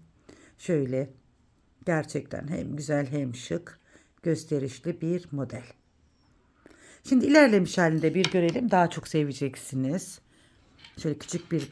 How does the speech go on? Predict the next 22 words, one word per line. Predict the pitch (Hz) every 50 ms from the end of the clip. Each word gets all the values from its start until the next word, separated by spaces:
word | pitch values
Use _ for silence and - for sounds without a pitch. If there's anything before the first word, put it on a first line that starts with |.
| - -
dilim | - 143 139 135 131
başladık. | 127 127 127 117 - - - - 147 185 180 - - _ - - - _ -
Evet | 165 170 180 175 185
hanımlar, | 175 175 165 156 156 151 147
bakın | 165 160 - 156 147
desenimiz | 156 165 160 160 - 165 151 156 156 170 196 - -
bu | -
şekilde. | - - - 127 123 - 127 117 - - 117 - - _ _ _ _ _ _ _ _ _ _ _ _ _ - - _ _ -
Model | 165 180 165 180 196 226 -
ilerledikçe | - 170 165 160 160 156 151 139 - - - - 165
kendini | 160 - 151 147 143 139 143 147 143
gösteren | 143 147 - - - 143 156 185 175
harika | 160 160 151 147 143 - 156 139
bir | 143 143
model | 135 139 135 127 131 127 127
demiştim. | 120 143 151 170 160 - - - 175 175 165 - - - _ _ _ _ _ - - _ _ _ _ _ _ _ _
Bakın | - - - - 113
bu | 104
şekilde. | - - 156 147 - - - 147 139 135 123 131 131 143 139 - _ _ _ _ _ _ _ _ _ _ _ -
Gerçekten | 170 160 - - - 151 - - - 151 160 151
hem | 135 160 160 147 143
şık, | - - - - 160 160 160 - - -